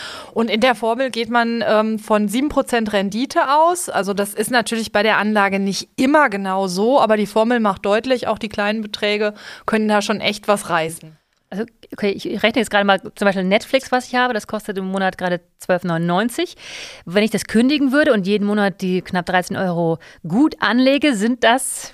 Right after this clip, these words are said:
Speaker 2: warte, ich muss
Speaker 1: Genau,
Speaker 2: das Handy
Speaker 1: dann wär's ja
Speaker 2: ausrechnen.
Speaker 1: mal
Speaker 2: Kannst du das im Kopf?
Speaker 1: hundertdreiundsiebzig sind, äh, zweitausendzweihundertfünfzig.
Speaker 2: Wow.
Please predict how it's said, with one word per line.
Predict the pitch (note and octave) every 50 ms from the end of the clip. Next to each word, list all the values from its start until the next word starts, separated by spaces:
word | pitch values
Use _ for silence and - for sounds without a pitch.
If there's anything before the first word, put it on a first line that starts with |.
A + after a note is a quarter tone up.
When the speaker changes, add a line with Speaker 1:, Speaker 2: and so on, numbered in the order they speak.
| - -
Speaker 2:
warte, | F#3+ - G3+ -
ich | -
muss | - - - A4 G#4+
Speaker 1:
Genau, | F#4+ F4 C4 A#3 G#3 F#3+ F#3 F#3
Speaker 2:
das | G3+
Handy | G3+ F#3+ -
Speaker 1:
dann | - F#3+
wär's | G3 A3 B3 -
ja | - C4+
Speaker 2:
ausrechnen. | B3 A#3+ A3+ A3+ G#3+ A3+ A#3 A#3 A#3+ A#3+ A#3+
Speaker 1:
mal | A#3 A3+ G#3+ - _ - - - - - - G3 G#3 G#3+
Speaker 2:
Kannst | G#3+ - - -
du | A4+
das | F4 -
im | C#4 A#3+
Kopf? | - C#4 C#4 D#4+
Speaker 1:
hundertdreiundsiebzig | E4 D#4+ D#4+ D#4+ D#4+ D#4 D#4 -
sind, | B3+ B3 B3+ C4+ C4+ C#4 C#4 D4 D4 C#4+ - -
äh, | - E3 A3+ B3+ B3 B3 B3+ B3+ B3+ C4 B3+ B3+ B3+
zweitausendzweihundertfünfzig. | B3+ - F4+ F4 - D#4+ D4 C#4 C#4 C4+ A#3+ C4+ A#3+ B3 C#4 D4 C#4+ - D4 A#3+ A#3+ - - - - F#3 F3 E3 - - - -
Speaker 2:
Wow. | - E3+ F3 B3 D4 A3 F3 E3 E3 D#3+ D#3+ D#3